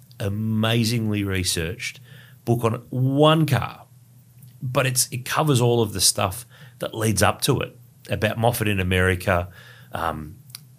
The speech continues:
how and why he met people, where he did this deal, where he did that deal. And, and the detail is unbelievable. It is an absolute, when this thing comes out, it'll be limited and you should not miss out. It is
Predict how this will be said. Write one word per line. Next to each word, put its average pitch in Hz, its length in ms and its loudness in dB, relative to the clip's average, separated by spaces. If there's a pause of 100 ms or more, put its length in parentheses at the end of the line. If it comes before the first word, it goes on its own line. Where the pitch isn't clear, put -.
(280)
how 113 460 2
and 107 120 -2
why 104 380 2
he 98 160 2
met 98 300 -6
people, 104 360 -2
where 104 300 2
he 104 80 0
did 98 240 -6
this 101 220 -2
deal, 98 300 -2
where 101 200 -2
he 101 80 0
did 92 200 -8
that 98 220 -2
deal. 101 360 0 (440)
And, 143 200 -2
and 160 120 6
the 151 60 4
detail 131 440 4
is 95 80 2
unbelievable. 90 1120 -2
It 117 160 -2
is 104 520 -6 (200)
an 101 200 -6
absolute, 98 640 -2
when 147 160 0
this 156 160 2
thing 151 160 0
comes 127 280 0
out, 95 400 2 (420)
it'll 101 200 0
be 101 120 0
limited 123 580 0
and 98 200 -8
you 90 40 -8
should 87 280 -6
not 92 200 -6
miss 92 240 -2
out. 80 300 -2
It 92 140 -6
is 90 180 -6